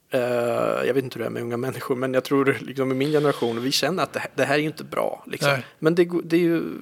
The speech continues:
Speaker 1: likväl sitter man där, liksom.
Speaker 2: Exakt, och vi, vi ser ju våra barn sitta med detta.
Speaker 1: Ja, visst.
Speaker 2: Och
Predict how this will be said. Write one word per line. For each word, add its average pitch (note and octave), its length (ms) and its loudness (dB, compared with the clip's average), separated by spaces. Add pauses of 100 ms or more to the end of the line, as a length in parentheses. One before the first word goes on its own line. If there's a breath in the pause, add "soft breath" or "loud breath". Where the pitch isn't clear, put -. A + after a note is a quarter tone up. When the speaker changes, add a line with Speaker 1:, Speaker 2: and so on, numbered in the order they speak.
(680)
Speaker 1:
likväl E3 400 0
sitter - 360 -4
man A#3 160 -6
där, - 240 -4
liksom. - 320 -16 (420 loud breath)
Speaker 2:
Exakt, - 560 4
och D#3+ 200 2
vi, E3+ 220 0 (100)
vi E3 240 0
ser E3 280 6
ju D3 120 4
våra D#3 280 4
barn E3 520 2 (120)
sitta B2+ 520 -2 (140)
med C#3 160 0
detta. C3+ 280 -2
Speaker 1:
Ja, C#3 100 -2
visst. C#3+ 180 -10 (680 loud breath)
Speaker 2:
Och D3+ 260 4